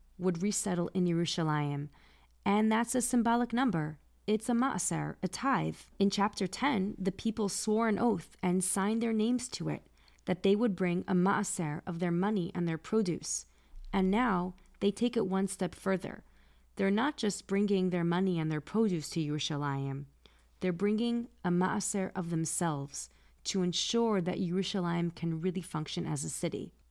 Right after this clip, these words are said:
And just like giving a tithe from money or produce was somewhat difficult,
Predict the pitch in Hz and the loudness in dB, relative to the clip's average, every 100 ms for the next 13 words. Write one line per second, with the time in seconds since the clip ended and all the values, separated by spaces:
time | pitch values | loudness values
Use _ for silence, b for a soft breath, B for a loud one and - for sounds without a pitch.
0 | - 208 214 285 - 240 196 214 214 214 | 2 4 4 0 0 -2 2 2 2 2
1 | 165 - 190 196 180 165 - 165 170 190 | 2 0 0 2 2 0 -2 2 4 4
2 | 196 165 156 - 202 208 175 156 - 170 | 2 0 -4 0 2 4 2 0 -4 -2
3 | 160 147 - 175 165 135 185 196 - 151 | -2 0 0 2 2 0 -2 -2 -2 -2
4 | 151 - | -2 -6